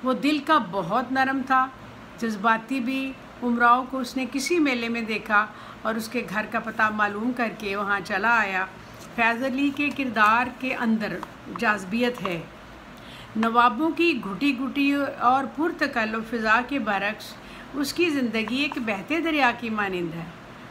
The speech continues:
जिसकी में तेज़ी से जोश है,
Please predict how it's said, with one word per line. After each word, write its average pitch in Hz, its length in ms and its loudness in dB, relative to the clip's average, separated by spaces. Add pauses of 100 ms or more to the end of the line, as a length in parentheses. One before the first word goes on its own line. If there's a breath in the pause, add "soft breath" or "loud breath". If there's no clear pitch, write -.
(320)
जिसकी 285 480 -2
में 269 280 0
तेज़ी 254 360 2
से 269 460 2 (440 loud breath)
जोश 226 460 0
है, 277 140 2